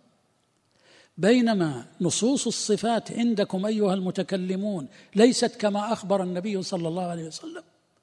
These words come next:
هذا لا يكون، بل الصواب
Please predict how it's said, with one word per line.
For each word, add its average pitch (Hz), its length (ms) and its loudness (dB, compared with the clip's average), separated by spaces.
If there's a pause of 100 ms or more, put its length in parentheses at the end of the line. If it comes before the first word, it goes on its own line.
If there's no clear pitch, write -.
(1200)
هذا 147 240 -6
لا 214 160 -2
يكون، - 340 -10 (800)
بل 214 460 2 (800)
الصواب 165 680 2